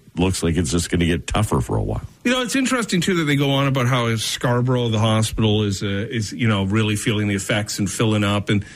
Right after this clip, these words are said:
Speaker 2: this hospital, Peel, is struggling. Uh, like, a lot of cases, a lot of people in the hospital. And yet we have all these hotel rooms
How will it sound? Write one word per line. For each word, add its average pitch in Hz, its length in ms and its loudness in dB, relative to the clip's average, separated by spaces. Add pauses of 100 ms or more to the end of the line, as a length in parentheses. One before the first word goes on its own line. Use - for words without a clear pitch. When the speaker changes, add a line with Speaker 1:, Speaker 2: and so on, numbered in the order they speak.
(140)
Speaker 2:
this 135 180 2
hospital, 113 540 0
Peel, 135 420 0
is 123 100 0
struggling. 120 640 2
Uh, 107 200 2
like, 110 180 -2
a 120 60 0
lot 113 180 0
of 107 80 -4
cases, 101 340 -2
a - 20 4
lot 110 80 2
of 104 60 2
people 107 240 0
in 104 60 4
the 95 80 2
hospital. 92 480 -2 (480)
And 214 100 2
yet 233 140 -2
we 220 100 0
have 202 160 0
all 240 180 0
these 277 200 0
hotel 196 480 0
rooms 101 500 -2